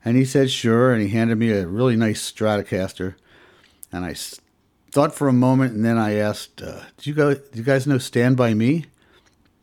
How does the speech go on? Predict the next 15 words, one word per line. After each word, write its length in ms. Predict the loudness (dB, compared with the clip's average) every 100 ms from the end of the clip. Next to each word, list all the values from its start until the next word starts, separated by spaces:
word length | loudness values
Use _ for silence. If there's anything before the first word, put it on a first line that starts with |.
| _ _ _ -20 -10
I 100 | -6
had 220 | -4 -2
just 300 | 0 0 0
seen 240 | 0 2
Mink 240 | 4 2 2
DeVille 380 | -2 0 0
do 220 | 0 0 -2
it 80 |
at 100 | -4
the 80 | -4
Whiskey 360 | -2 -4 -4 -6
on 160 | -6
Sunset 520 | -8 -6 -6 -6 -8 -8
Strip, 340 | -8 -8 -8
so 240 | -12 -12